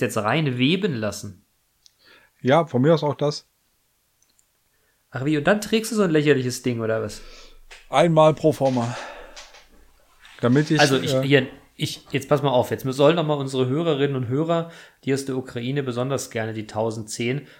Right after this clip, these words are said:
Speaker 1: doch mal Bezug nehmen, ob denn irgendeiner von denen denn tatsächlich, äh, ein Nightshirt trägt. Das
Speaker 2: Ja.
Speaker 1: würde mich mal interessieren. Ich bin ja auch, äh, der, der, äh, äh, äh, Short, Unterbuchse und, äh, hier T-Shirt-Typ. Im Winter auch gern mal Langarm.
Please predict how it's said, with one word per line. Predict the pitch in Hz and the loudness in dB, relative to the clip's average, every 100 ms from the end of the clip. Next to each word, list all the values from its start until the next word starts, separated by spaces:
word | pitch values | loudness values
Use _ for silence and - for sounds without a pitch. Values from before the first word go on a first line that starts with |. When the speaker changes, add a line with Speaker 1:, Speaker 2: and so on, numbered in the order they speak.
| - | -6
Speaker 1:
doch | 131 | -2
mal | 127 | 0
Bezug | 127 - - 185 165 | -2 -8 -8 -8 -4
nehmen, | 170 165 | -2 -2
ob | 151 - | -4 -4
denn | 147 | -4
irgendeiner | 160 175 220 214 151 147 165 | 0 0 0 -2 -2 0 -2
von | 156 151 | -2 -4
denen | 143 147 151 | -2 -2 -2
denn | 131 123 | -4 -4
tatsächlich, | 131 - - 151 156 170 165 156 | -4 -4 -2 -4 -2 -6 -4 -4
äh, | 147 135 131 - - - | -2 0 -2 -8 -20 -10
ein | 123 117 | -8 -4
Nightshirt | 131 196 - 113 101 - | -4 -4 -6 -6 -8 -10
trägt. | - 101 90 - - _ _ _ _ _ _ _ _ - - _ | -14 -12 -12 -18 -20 _ _ _ _ _ _ _ _ -20 -20 _
Das | 180 165 | 2 4
Speaker 2:
Ja. | |
Speaker 1:
würde | 180 | 2
mich | 165 - | 0 -4
mal | 135 | -4
interessieren. | 135 139 - 143 | -4 -6 -4 -4
Ich | - | -2
bin | 160 | 0
ja | 151 | 2
auch, | 170 180 | 0 0
äh, | 185 165 | -2 0
der, | 165 165 165 - _ 143 | 2 2 -2 -12 _ 0
der, | 143 139 - _ _ - | 2 2 -6 _ _ -4
äh, | |
äh, | 143 123 135 117 120 131 120 135 127 | -4 -4 -6 -6 -8 -8 -6 -6 -6
äh, | 123 | -8
Short, | - 139 165 170 | -4 0 0 -2
Unterbuchse | 170 175 175 160 156 - 165 156 156 - _ _ - | -4 -2 0 -2 -4 -4 0 0 0 -10 _ _ -2
und, | 143 147 143 | 0 0 -4
äh, | 143 135 | -4 -2
hier | 127 139 | -2 -4
T-Shirt-Typ. | - 196 - 117 - - 180 - 139 127 | -4 -6 0 -2 -2 -6 -6 -6 -14 -12
Im | 120 | -6
Winter | 151 175 135 | -4 -2 -4
auch | - | -2
gern | 147 156 | -4 -2
mal | 127 | -2
Langarm. | 117 160 101 104 160 175 | -4 -6 -8 -8 -8 -10